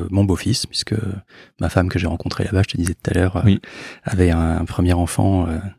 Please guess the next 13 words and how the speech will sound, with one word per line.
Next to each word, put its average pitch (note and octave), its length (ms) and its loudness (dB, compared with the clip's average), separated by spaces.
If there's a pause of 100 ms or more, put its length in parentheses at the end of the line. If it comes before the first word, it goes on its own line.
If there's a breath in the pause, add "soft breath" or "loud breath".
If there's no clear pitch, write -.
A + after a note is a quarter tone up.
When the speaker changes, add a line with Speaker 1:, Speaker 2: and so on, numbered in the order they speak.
(180)
Speaker 1:
d'une F#2 200 2
union F2+ 280 4
précédente, F#2 600 0
euh, E2+ 200 -2 (640 loud breath)
à - 160 -8
Fontainebleau, F#2 540 2
du G2+ 120 -4
côté - 280 -2
de, F#2 120 -8 (380)
de F2+ 60 0
la F2+ 60 2
région F#2+ 200 2
parisienne. F2+ 460 0